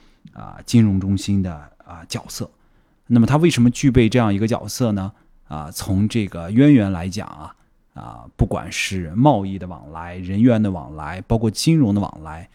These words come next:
其实我们看到越来越多的这个人民币资金能够在香港沉淀，这个是它形成离岸人民币资金池的一个基础。那么再往后看呢，啊，怎么去进一步扩大或者说推动人民币国际化，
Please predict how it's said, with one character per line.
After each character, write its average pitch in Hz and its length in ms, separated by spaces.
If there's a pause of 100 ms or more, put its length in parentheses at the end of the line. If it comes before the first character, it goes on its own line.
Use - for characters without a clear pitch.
(200)
其 - 200
实 123 80
我 117 60
们 87 140
看 98 280
到 85 320 (260)
越 131 180
来 101 160
越 110 260
多 113 380
的 78 320
这 85 320
个 78 280 (520)
人 101 180
民 123 100
币 123 200
资 - 200
金 139 320 (120)
能 98 280
够 135 220
在 101 160
香 110 220
港 110 200
沉 87 280
淀， 165 200 (560)
这 131 140
个 107 60
是 98 100
它 110 160
形 107 340
成 95 300
离 92 100
岸 101 160
人 92 140
民 107 80
币 104 240
资 120 220
金 123 200
池 - 280
的 104 80
一 92 100
个 107 100
基 175 200
础。 - 140 (1300)
那 156 80
么 147 80
再 208 140
往 127 140
后 165 200
看 120 260
呢， 95 100 (440)
啊， - 100
怎 98 140
么 85 80
去 151 120
进 165 160
一 156 60
步 165 120
扩 - 280
大 104 160
或 - 140
者 107 100
说 139 140
推 226 180
动 233 140
人 85 100
民 85 60
币 95 100
国 - 160
际 - 60
化， - 260